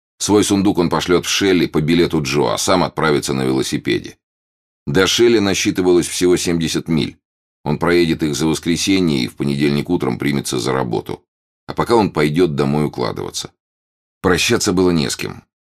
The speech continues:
Рут и ее семья проводили лето на озере Теха. Мартин прибыл в Шелли в воскресенье вечером, усталый, весь в пыли, и Джо восторженно приветствовал его появление.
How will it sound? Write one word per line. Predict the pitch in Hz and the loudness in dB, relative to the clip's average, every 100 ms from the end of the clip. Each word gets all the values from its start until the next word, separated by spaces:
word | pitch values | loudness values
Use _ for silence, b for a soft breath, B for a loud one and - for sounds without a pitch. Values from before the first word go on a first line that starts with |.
| - | -4
Рут | - 107 - | 2 2 2
и | 78 | 0
ее | 67 62 | -2 -2
семья | - 71 80 | -2 0 0
проводили | 85 69 64 58 58 | 0 -2 -4 -4 -4
лето | 62 - - | -2 -4 -4
на | 62 60 | -6 -4
озере | 64 60 58 - | -4 -6 -8 -10
Теха. | - 52 - - - _ _ _ _ _ _ _ _ _ _ _ | -10 -10 -10 -16 -20 _ _ _ _ _ _ _ _ _ _ _
Мартин | - 117 127 120 | 2 4 4 4
прибыл | 113 113 107 | 6 6 4
в | |
Шелли | - 120 110 | 4 4 4
в | 101 | 4
воскресенье | 98 - 101 95 110 95 | 0 0 0 2 2 4
вечером, | 92 110 - 90 78 | 4 2 2 2 2
усталый, | 78 - 95 85 58 - _ - | 0 0 2 2 0 -6 _ -10
весь | 67 90 - | -2 0 0
в | - | -6
пыли, | - 90 80 58 | -2 0 0 -2
и | |
Джо | - 90 | -2 0
восторженно | 87 64 - - 113 95 92 | 0 0 -2 0 0 0 0
приветствовал | 82 73 62 - 62 60 | 0 0 0 -2 -2 -2
его | 62 64 | -2 -2
появление. | 55 64 58 55 50 50 | -2 -4 -4 -4 -6 -10